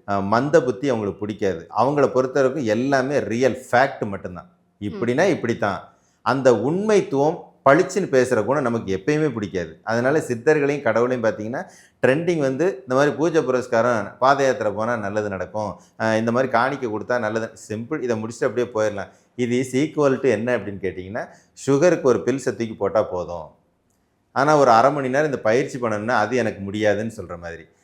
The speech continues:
Speaker 1: அப்ப அரை மணி நேரம் பயிற்சி பண்றதோட நன்மையும் பில்ஸை போடுறதுக்கான ரெண்டுக்கு வித்தியாசம் என்னன்னா, அது உடம்புக்குள்ளார கேடு பண்ணும்.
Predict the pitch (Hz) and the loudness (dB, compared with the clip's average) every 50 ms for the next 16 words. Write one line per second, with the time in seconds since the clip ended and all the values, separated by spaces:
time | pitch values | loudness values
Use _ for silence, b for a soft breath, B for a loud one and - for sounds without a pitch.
0 | _ _ - 120 - 135 120 120 123 143 156 156 151 151 156 160 175 180 175 - | _ _ -10 -2 4 6 8 8 8 6 4 2 0 0 0 2 0 0 2 2
1 | 123 123 147 165 156 - - 151 151 147 135 135 127 127 120 117 107 104 104 110 | 2 2 2 0 -4 -6 -6 -6 -4 -2 -2 0 0 0 0 -2 -2 -2 -4 -4
2 | 120 127 120 110 113 135 165 190 b b b b _ _ - 139 156 180 175 - | -4 -4 -4 -4 -4 -4 -6 -6 b b b b _ _ 0 0 2 0 0 0
3 | 185 170 175 160 135 131 123 120 120 107 117 113 113 110 107 104 101 98 - - | 0 0 2 4 4 4 4 0 -2 0 0 0 0 0 0 -2 -2 -4 -6 -4
4 | 113 117 127 127 127 156 139 131 113 98 - 147 151 147 - - 110 101 98 95 | -2 0 0 0 -2 -2 -2 -2 -4 -2 0 0 0 0 0 -2 -4 -6 -6 -6
5 | 110 139 185 B B B B - 107 120 117 117 104 107 113 143 170 165 151 120 | -6 -6 -8 B B B B 4 4 6 6 6 4 4 4 2 0 -2 -4 -2
6 | 120 117 117 135 147 - - - 117 123 139 151 139 120 107 101 98 92 90 | 2 2 2 2 0 -2 -4 -2 -2 0 0 0 -2 -2 -4 -6 -8 -10 -12